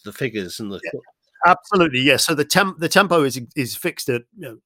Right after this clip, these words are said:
Speaker 2: si-, a hundred and twenty, so it's, it's one beat per second, effectively. And in The Weakest Link, we create the tension as we move through the question rounds by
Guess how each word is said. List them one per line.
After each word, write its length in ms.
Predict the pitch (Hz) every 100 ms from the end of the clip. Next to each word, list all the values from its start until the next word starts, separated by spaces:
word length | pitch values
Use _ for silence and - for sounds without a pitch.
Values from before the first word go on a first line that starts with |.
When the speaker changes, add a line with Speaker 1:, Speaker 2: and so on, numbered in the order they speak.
| -
Speaker 2:
si-, 160 | - -
a 120 | 117
hundred 300 | 147 127 120
and 40 |
twenty, 340 | 107 123 107 98
so 200 | 113 101
it's, 180 | 110 156
it's 160 | -
one 200 | 123 117
beat 220 | 117 117
per 160 | - 110
second, 360 | - 113 110 95
effectively. 540 | 123 113 113 92 85 - - _ _ -
And 160 | 123 123
in 100 | 127
The 80 |
Weakest 340 | 131 139 127 -
Link, 200 | 113 139
we 420 | 127 120 120 113 _ _
create 640 | - 151 131 131 135 - - -
the 440 | 123 120 113 113
tension 440 | 120 147 131 - 107
as 120 | 104
we 40 |
move 220 | 107 110
through 140 | - 110
the 60 | 104
question 340 | 123 - 110
rounds 320 | 101 98 95
by 540 | _ 117 107 107 104